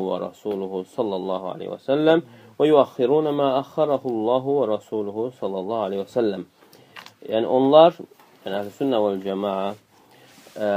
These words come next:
Allahın və Rasulunun önə keçirdiyini önə keçirir və Allahın və Rasulunun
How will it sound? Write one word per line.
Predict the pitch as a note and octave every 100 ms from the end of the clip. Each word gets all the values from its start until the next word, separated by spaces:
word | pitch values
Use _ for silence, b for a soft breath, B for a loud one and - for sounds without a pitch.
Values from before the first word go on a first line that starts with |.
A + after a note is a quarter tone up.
| - B2
Allahın | C3 C3+ C#3 E3+ D#3
və | B2+ A#2+
Rasulunun | A2+ - A2+ A#2 B2+ G#2 F2 _ _ b b b _ _ A2+
önə | A#2 B2
keçirdiyini | - G#2+ - G#2 F2+ F#2 F#2 F2+
önə | G2+ G#2+ -
keçirir | F#2+ - A#2+ C3 - _ _ b b b b b b b b
və | A2+
Allahın | A#2 B2 C3 D3+
və | C3+
Rasulunun | A#2 A2+ - A#2 C3